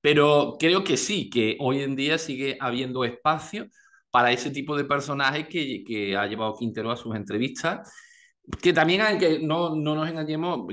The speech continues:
Quintero entrevistó a Aznar, entrevistó a Felipe González, el, el documental que acaban de poner en la televisión, precisamente a, a, entrevistaba a, a los grandes líderes de la, de la política. Yo creo que eso es lo menos interesante,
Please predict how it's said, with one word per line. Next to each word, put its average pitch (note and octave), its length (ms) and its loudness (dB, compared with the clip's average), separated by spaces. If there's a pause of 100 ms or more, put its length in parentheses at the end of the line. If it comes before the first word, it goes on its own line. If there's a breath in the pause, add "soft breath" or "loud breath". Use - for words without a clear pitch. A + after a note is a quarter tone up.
Quintero A2+ 360 4
entrevistó A#2+ 360 6
a A2 60 10
Aznar, C3+ 320 2
entrevistó A#2 320 -6
a - 20 -8
Felipe G#2+ 260 -4
González, C3 560 0
el, A#2 140 0
el G#2 260 -4
documental G#2+ 720 -2 (400 loud breath)
que A#2+ 80 2
acaban A#2 300 2
de A#2+ 100 0
poner A#2+ 300 -2
en A#2+ 80 0
la A#2+ 120 0
televisión, C3 760 -4 (180 soft breath)
precisamente B2 1120 0
a, - 240 -6
a, B2+ 140 0
entrevistaba A#2+ 1000 2
a, G#2 640 2 (680 soft breath)
a A2+ 100 0
los A2 120 2
grandes A2 400 2
líderes G#2 480 -4
de F#2 440 -2
la, F2+ 200 -2
de G2 120 -4
la G2 160 0
política. G2+ 440 -2
Yo A#2+ 300 -2
creo F#3 160 2
que F#3 80 2
eso F3+ 180 4
es D3+ 60 2
lo D3+ 100 6
menos C3 220 0
interesante, B2 800 -4